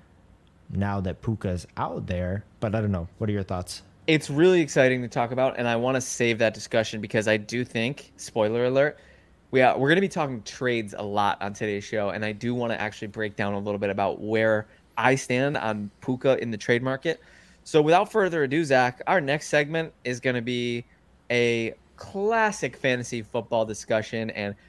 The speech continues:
Speaker 2: it's one that you and I are actually the biggest champions of because one thing that we've always bonded over is our shared love of trades. You know, if you're in fantasy football and you don't love trades, you need to get your,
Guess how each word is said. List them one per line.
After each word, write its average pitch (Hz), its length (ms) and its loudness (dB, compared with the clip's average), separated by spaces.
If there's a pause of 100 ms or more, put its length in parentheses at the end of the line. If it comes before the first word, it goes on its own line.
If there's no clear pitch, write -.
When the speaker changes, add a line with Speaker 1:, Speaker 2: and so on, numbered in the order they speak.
(180)
Speaker 2:
it's 156 200 0
one 175 240 2
that 127 120 -2
you 131 200 -2
and 117 100 0
I 110 380 2 (420)
are 135 180 4
actually 127 800 0 (500)
the 123 180 -4
biggest 131 480 2
champions 113 500 -4
of 101 280 -4
because 107 460 -2 (260)
one 196 180 4
thing 202 160 0
that 156 80 -4
we've 135 140 -2
always 123 180 0
bonded 113 420 -2
over 104 220 -2
is 104 140 -4
our 104 100 -4
shared 113 380 -2
love 101 160 -4
of 95 180 -12
trades. 92 520 -8 (420)
You 135 80 0
know, 143 280 4
if 156 160 -2
you're 240 120 -2
in 220 80 -2
fantasy 123 360 -2
football 107 360 -2
and 104 160 -6
you 107 60 -10
don't 110 260 -2
love 104 180 -6
trades, 107 480 -4 (400)
you 131 100 0
need 151 120 2
to 135 40 0
get 120 140 0
your, 104 160 -6